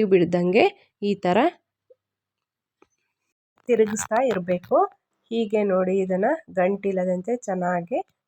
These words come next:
ತಿರುಗಿಸ್ತಾ ಇರಬೇಕು. ಇದು ಈ ಸೈಡಲ್ಲೆಲ್ಲ ಇಟ್ಕೊಂಡಿದ್ದೆಲ್ಲ ಇದೆಯಲ್ಲ, ಅದನ್ನೆಲ್ಲ ಮಿಕ್ಸ್ ಮಾಡಿ ಚೆನ್ನಾಗಿ ಕುದಿಸ್ಬೇಕು. ಹೀಗೆ ಕುದೀತಿರುವಾಗ ಇದಕ್ಕೆ ನಾವು ಹಾಫ್ ಸ್ಪೂನು ಸೋಡಾದ ಪುಡಿ ಹಾಕಬೇಕು. ಇದು ನಾವು ಅಡುಗೆ ಎಲ್ಲ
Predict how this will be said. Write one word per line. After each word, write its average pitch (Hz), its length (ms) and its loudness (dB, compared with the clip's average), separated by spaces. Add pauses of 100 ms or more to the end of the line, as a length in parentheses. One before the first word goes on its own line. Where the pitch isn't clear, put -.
(100)
ತಿರುಗಿಸ್ತಾ 190 380 -6
ಇರಬೇಕು. 175 500 -6 (440)
ಇದು 208 140 -6
ಈ 214 80 0
ಸೈಡಲ್ಲೆಲ್ಲ 196 760 2
ಇಟ್ಕೊಂಡಿದ್ದೆಲ್ಲ 180 920 -4 (140)
ಇದೆಯಲ್ಲ, 185 380 -4 (140)
ಅದನ್ನೆಲ್ಲ 190 520 -2
ಮಿಕ್ಸ್ 185 340 -6
ಮಾಡಿ 185 320 -2 (320)
ಚೆನ್ನಾಗಿ 185 540 -6 (440)
ಕುದಿಸ್ಬೇಕು. 190 640 -4 (420)
ಹೀಗೆ 240 300 0
ಕುದೀತಿರುವಾಗ 196 840 -4 (100)
ಇದಕ್ಕೆ 175 460 -6
ನಾವು 165 340 -6 (880)
ಹಾಫ್ 226 380 4
ಸ್ಪೂನು 175 480 -2 (420)
ಸೋಡಾದ 233 500 4
ಪುಡಿ 175 220 -4
ಹಾಕಬೇಕು. 175 640 -6 (440)
ಇದು 196 180 -2
ನಾವು 185 320 2
ಅಡುಗೆ 180 420 0
ಎಲ್ಲ 185 200 0